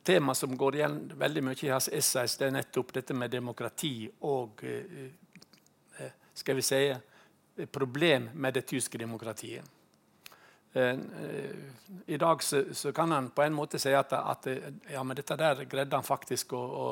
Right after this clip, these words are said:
være med og, og, og, og peile inn i en bra retning.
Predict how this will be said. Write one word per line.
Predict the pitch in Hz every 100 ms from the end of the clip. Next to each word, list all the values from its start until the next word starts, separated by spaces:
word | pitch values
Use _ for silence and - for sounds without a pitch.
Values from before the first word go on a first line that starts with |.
| 120
være | 131 131
med | 143 135 123
og, | - 120 120 -
og, | 123 117 117 143 _ - _ 277
og, | 143 131 151 175
og | -
peile | 139 135 135
inn | 151 131
i | 117
en | 120
bra | 123 127 113
retning. | - - - -